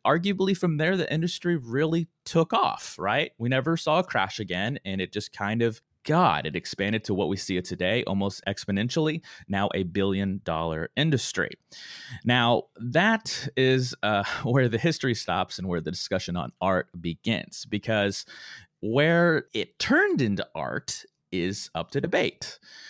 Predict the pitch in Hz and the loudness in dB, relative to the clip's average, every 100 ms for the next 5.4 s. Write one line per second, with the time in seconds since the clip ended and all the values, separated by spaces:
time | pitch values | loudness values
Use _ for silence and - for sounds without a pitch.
0 | - _ 104 104 101 101 92 - 92 95 | -20 _ 0 2 2 0 -2 -2 0 0
1 | - 98 90 85 85 92 104 131 139 - | -2 -2 -2 0 -2 -2 -4 -4 -2 0
2 | 208 120 85 - - - - - 104 120 | 2 2 0 -4 -6 -8 -10 -4 0 0
3 | - 120 113 117 113 - 113 139 147 - | 2 4 6 6 4 2 0 2 0 0
4 | 113 113 117 113 - 104 92 85 - - | 0 2 2 0 -2 -4 -2 -2 -4 -2
5 | 113 143 175 | 0 0 -2